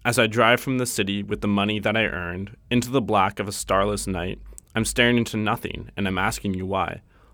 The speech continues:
Lord, will you make her a star so the world can see who you really are?" Now, this is very interesting 'cause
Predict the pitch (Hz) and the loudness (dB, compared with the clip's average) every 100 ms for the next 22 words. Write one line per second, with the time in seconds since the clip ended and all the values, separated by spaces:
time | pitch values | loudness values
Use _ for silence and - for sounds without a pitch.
0 | _ 107 110 127 143 120 120 113 110 127 | _ 2 6 6 6 4 4 2 2 0
1 | 110 - 104 95 95 98 - - - - | 0 0 2 2 2 -4 -12 -20 -14 -6
2 | 107 101 110 113 - 113 - 113 101 101 | -2 0 2 0 -2 -4 -2 0 0 0
3 | 107 101 101 98 95 82 65 - - - | 0 2 0 0 -2 -4 -6 -8 -14 -20
4 | _ _ - - _ - _ _ - - | _ _ -20 -20 _ -20 _ _ -20 -20
5 | - 117 113 131 143 104 98 113 120 107 | -10 0 2 2 0 -4 0 2 4 2
6 | 110 107 98 87 - 117 98 | -2 -4 -6 -8 -6 -6 -6